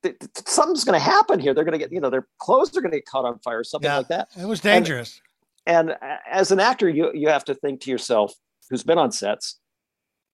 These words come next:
Speaker 1: how many takes?
Speaker 2: <laughs> Probably
Speaker 1: Was that
Speaker 2: not
Speaker 1: a
Speaker 2: very
Speaker 1: one
Speaker 2: many.
Speaker 1: take? Was,
Speaker 2: Yeah.
Speaker 1: was that a one take? Was that a two take? All right, that was great. Let's try it again.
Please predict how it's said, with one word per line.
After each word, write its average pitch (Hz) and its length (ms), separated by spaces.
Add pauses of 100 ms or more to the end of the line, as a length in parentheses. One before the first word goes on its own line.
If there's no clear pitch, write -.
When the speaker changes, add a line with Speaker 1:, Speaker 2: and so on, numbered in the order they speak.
(1160)
Speaker 1:
how 196 40
many 254 200
takes? - 680 (460)
Speaker 2:
<laughs> - 1300
Probably 285 240
Speaker 1:
Was 277 140
that - 80
Speaker 2:
not 240 140
Speaker 1:
a - 20
Speaker 2:
very 214 240
Speaker 1:
one 180 80
Speaker 2:
many. 170 320
Speaker 1:
take? 131 100
Was, 170 160
Speaker 2:
Yeah. 151 120
Speaker 1:
was 135 100
that 196 100
a 180 60
one 175 340
take? 240 300
Was 170 140
that 143 100
a 127 140
two 170 200
take? 240 320 (340)
All 190 80
right, 196 80
that 226 140
was 247 120
great. 262 220
Let's 240 140
try 247 240
it 247 80
again. 220 380